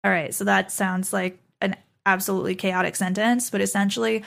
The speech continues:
what you need to know is which group of people will be able to accept and appreciate who you are and what you do. You cannot do this without sharing your real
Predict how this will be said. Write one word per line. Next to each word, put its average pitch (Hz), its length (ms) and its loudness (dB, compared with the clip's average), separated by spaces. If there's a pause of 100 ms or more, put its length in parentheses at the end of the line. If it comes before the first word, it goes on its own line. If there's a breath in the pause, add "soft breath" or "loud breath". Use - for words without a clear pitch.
(200 loud breath)
what 214 160 0
you 254 80 -2
need 269 160 -2
to 294 100 -4
know 240 540 2
is 208 220 0
which 208 360 0
group 269 240 -2
of 277 200 -2
people 269 560 -2 (240 loud breath)
will 226 100 4
be 233 220 2
able 226 220 0
to 233 220 -2
accept 208 640 -2
and 220 140 0
appreciate 208 760 -2
who 208 260 -2
you 196 360 2 (100)
are - 380 -2 (240 loud breath)
and 202 220 2
what 202 240 0
you 190 160 0
do. 190 400 -4 (260 loud breath)
You 240 160 0
cannot 240 640 0
do 214 220 0
this - 440 0
without 214 360 2
sharing 208 540 0
your 202 200 0
real 190 480 0